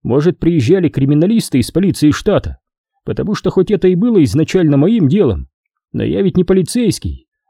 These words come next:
как бы не хотела жена умершего, чтобы я занимался его смертью". Маккензи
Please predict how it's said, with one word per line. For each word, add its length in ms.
как 160
бы 120
не 100
хотела 400
жена 240
умершего, 640
чтобы 320
я 140
занимался 560
его 160
смертью". 600
Маккензи 840